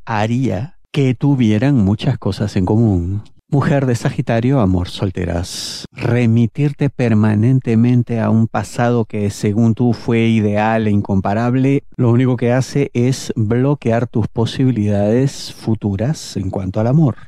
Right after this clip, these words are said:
Además que de pronto tampoco fue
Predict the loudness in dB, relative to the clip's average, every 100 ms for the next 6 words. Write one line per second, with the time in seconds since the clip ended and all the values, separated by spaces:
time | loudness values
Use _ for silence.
0 | -6 -2 0 0 -2 -2 -2 -2 -4 -6
1 | -10 -16 -16 -6 -4 0 0 0 0 0
2 | 0 0 -2 -2 -4 -4 -4 0 2 0
3 | -2